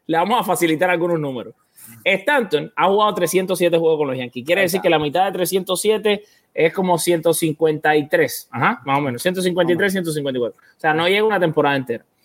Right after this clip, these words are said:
Speaker 2: Ajá.
Speaker 1: Si, s-, ha dado sesenta y nueve jonrones, más o menos a un promedio de unos treinta y cinco por temporada, ¿no?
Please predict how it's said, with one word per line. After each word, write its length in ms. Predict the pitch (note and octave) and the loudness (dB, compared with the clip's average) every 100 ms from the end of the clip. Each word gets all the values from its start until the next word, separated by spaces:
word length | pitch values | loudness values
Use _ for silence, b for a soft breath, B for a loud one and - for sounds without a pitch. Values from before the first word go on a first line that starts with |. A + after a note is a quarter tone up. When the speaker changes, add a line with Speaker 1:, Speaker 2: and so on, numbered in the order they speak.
| b C#3+ | b -6
Speaker 2:
Ajá. 160 | C#3+ | -4
Speaker 1:
Si, 260 | C#3+ F3 - | -2 -2 -6
s-, 220 | D#3+ - - | -8 -8 -4
ha 160 | F#3+ A#3 | 0 2
dado 220 | C#4+ A#3+ | 2 0
sesenta 440 | - F#3+ F3+ E3 | 0 0 0 0
y 40 | E3+ | -2
nueve 180 | G#3+ | 0
jonrones, 440 | G3+ E3+ D#3 C3+ A#2+ - | 0 2 0 -2 -10 -4
más 200 | D#3+ G3 | 0 0
o 40 | |
menos 280 | G#3 G3+ F3+ - _ _ - | 0 0 -2 -8 _ _ -2
a 120 | D3+ | -2
un 120 | F3 | 0
promedio 340 | F#3+ F#3+ G3 | 0 0 2
de 40 | F#3+ | 0
unos 160 | F#3+ F#3 | 0 0
treinta 300 | F3 D#3 D#3 | -2 0 0
y 60 | |
cinco 300 | D3+ G3 G3 | 0 -2 0
por 120 | D#3 D3 | -2 0
temporada, 480 | C#3+ C3+ C3+ A#2 A#2+ | 0 0 0 0 0
¿no? 220 | A3+ | -2